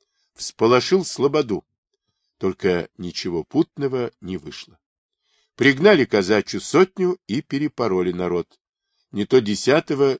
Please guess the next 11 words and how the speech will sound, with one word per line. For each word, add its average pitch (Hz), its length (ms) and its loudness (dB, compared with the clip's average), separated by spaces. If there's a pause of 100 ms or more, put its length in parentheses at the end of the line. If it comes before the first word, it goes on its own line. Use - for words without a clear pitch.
не 95 120 -8
то 107 140 0
каждого 92 440 -4
третьего. 78 500 -12 (800)
Да 131 160 4
и 139 80 8
много 190 400 4
ли 190 140 4
заводов 139 460 2
в - 40 -16
Сибири? - 480 -12